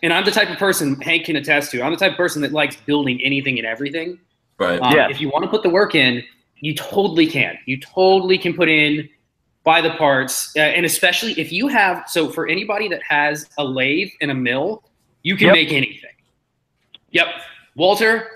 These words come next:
Speaker 1: why don't we make suppressors? I will come design one for you.
Speaker 2: <laughs>
Speaker 1: Um, but yeah, no, you literally, a lathe and a mill, you can, and if you, even better, if you have a C N C machine,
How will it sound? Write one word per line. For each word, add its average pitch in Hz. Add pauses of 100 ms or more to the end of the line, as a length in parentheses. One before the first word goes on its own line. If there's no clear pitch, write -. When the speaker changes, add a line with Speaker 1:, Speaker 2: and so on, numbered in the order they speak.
(140)
Speaker 1:
why 185
don't 208
we 214
make 190
suppressors? 160
I 143
will 170
come 190
design 160
one 131
for -
you. -
Speaker 2:
<laughs> 508
Speaker 1:
Um, 135 (280)
but 185
yeah, 175
no, 180 (100)
you 185
literally, 196
a 170
lathe 185
and 214
a 202
mill, 185
you 170
can, 165
and 170
if 185
you, 160
even 180
better, 180
if 135
you 147
have 139
a -
C 147
N 135
C 147
machine, 110